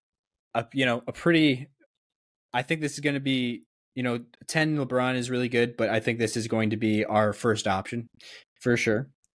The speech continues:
It is eighty-seven Michael Jordan. Um, but yeah,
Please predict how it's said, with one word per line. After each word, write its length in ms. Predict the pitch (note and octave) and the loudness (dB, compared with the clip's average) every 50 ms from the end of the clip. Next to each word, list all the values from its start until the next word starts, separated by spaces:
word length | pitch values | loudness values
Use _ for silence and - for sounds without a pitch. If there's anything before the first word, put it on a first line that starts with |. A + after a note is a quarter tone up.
| _ _ _ _ _ _ _ _ _ _ - | _ _ _ _ _ _ _ _ _ _ -8
It 140 | A#2 A2+ A2+ | -4 -2 -2
is 180 | G#2+ G#2 A2+ | -2 -2 0
eighty-seven 520 | A2 A2 A#2+ B2+ A#2+ - - C3+ A#2 A2+ A2 | 0 -2 -2 0 -2 2 2 2 0 0 -4
Michael 240 | A2 G#2+ A2 A#2+ | -6 -6 -4 -6
Jordan. 320 | A#2+ A#2+ F#2+ G2+ A2+ B2+ - _ _ _ _ _ _ _ - _ _ - - - - - _ _ _ _ _ _ _ - | -6 -4 -6 -6 -6 -8 -10 _ _ _ _ _ _ _ -20 _ _ -20 -20 -20 -20 -20 _ _ _ _ _ _ _ 0
Um, 460 | A2+ G#2+ G#2+ G#2+ G2+ G#2 A2 G#2+ A#2 - _ _ _ _ _ _ _ _ _ _ _ _ _ _ | 2 4 4 4 4 2 0 -4 -8 -12 _ _ _ _ _ _ _ _ _ _ _ _ _ _
but 100 | - A#2 A#2 | -6 -2 0
yeah, 200 | C#3 C#3 G2+ | 2 2 0